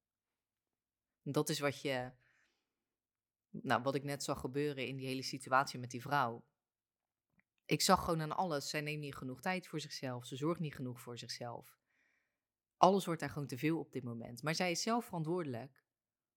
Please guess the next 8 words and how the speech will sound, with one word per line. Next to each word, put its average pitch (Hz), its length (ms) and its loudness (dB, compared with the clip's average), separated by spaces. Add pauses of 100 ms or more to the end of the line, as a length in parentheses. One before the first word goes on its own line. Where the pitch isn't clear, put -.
(260)
om 214 180 8
daarmee 170 280 6
te 147 120 -6
dealen. 151 560 -4 (920)
Om 196 140 6
te 190 80 0
zeggen, 160 300 2
nou, 127 260 2